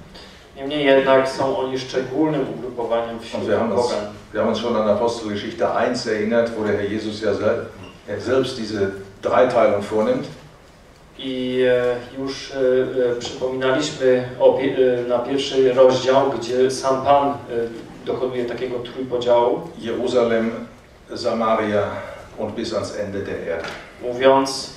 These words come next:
Speaker 1: „Jeruzalem, Samaria i aż po krańce ziemi”.
Speaker 2: Ich möchte gerne jetzt etwas sagen über eine ganz wichtige Kernbotschaft dieses Abschnitts.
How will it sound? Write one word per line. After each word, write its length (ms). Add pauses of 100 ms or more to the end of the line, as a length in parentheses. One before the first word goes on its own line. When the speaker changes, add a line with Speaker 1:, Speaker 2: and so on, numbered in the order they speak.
Speaker 1:
„Jeruzalem, 840 (540)
Samaria 840 (320)
i 180
aż 160 (100)
po 80
krańce 480
ziemi”. 420 (1900)
Speaker 2:
Ich 120
möchte 320 (180)
gerne 240
jetzt 220
etwas 280
sagen 460
über 300 (420)
eine 360 (200)
ganz 280
wichtige 480
Kernbotschaft 800
dieses 320
Abschnitts. 560